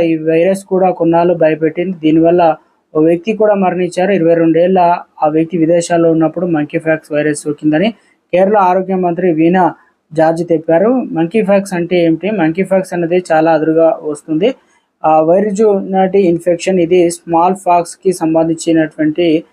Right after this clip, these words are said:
ఇది వస్తే జ్వరం, తలనొప్పి, బ్యాక్ పెయిన్, కురుపులు వంటి లక్షణాలు కనబడతాయి. ఇది ఒకరి నుంచి మరొకరికి సోకుతుంది. ఇప్పుడు ఇది సెక్స్ వల్ల కూడా వ్యాప్తి చెందుతుంది. క్లోజ్ పర్సన్ skin to skin కాంటాక్ట్ కలిగినప్పుడు మంకీ ఫ్యాక్స్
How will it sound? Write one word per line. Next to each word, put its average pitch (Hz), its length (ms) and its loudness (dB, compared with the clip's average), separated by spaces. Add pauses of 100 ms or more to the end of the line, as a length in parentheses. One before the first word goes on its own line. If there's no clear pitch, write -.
(240)
ఇది 175 120 0
వస్తే 190 360 0
జ్వరం, 175 320 0
తలనొప్పి, 170 560 0 (480)
బ్యాక్ 165 300 0
పెయిన్, 190 220 0
కురుపులు 170 340 0
వంటి 170 280 0
లక్షణాలు 165 440 0
కనబడతాయి. 160 640 -2
ఇది 175 220 0
ఒకరి 165 320 0
నుంచి 196 280 -2
మరొకరికి 170 560 -2
సోకుతుంది. 170 500 -2
ఇప్పుడు 175 280 0 (440)
ఇది 170 140 2
సెక్స్ 165 280 -2
వల్ల 180 200 2
కూడా 170 220 0
వ్యాప్తి 160 340 0
చెందుతుంది. 160 480 -2 (400)
క్లోజ్ 196 280 2
పర్సన్ 202 400 0
skin 190 360 0
to 196 200 -2
skin 180 280 -2 (640)
కాంటాక్ట్ 185 440 0
కలిగినప్పుడు 175 480 0
మంకీ 165 360 0
ఫ్యాక్స్ 175 360 0